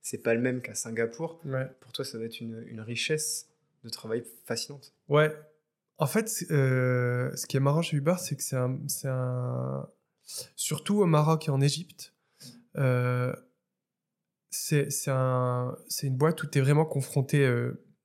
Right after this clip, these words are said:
Speaker 2: évidemment réel, parce que tu, ça a trait au, au transport urbain, donc c'est, euh, les, tu vois, tu vis la ville intensément.
Speaker 1: Ouais.
Speaker 2: Euh, tu, tu vis et tu vois les difficultés de la ville,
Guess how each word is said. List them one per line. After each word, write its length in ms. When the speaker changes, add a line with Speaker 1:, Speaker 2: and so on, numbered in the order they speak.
Speaker 2:
évidemment 400
réel, 440
parce 180
que 100
tu, 340
ça 200
a 40
trait 240
au, 340
au 380
transport 400
urbain, 400
donc 180
c'est, 140
euh, 120
les, 120
tu 80
vois, 100
tu 160
vis 140
la 140
ville 340
intensément. 680
Speaker 1:
Ouais. 200
Speaker 2:
Euh, 460
tu, 180
tu 120
vis 320
et 60
tu 120
vois 180
les 80
difficultés 460
de 60
la 100
ville, 300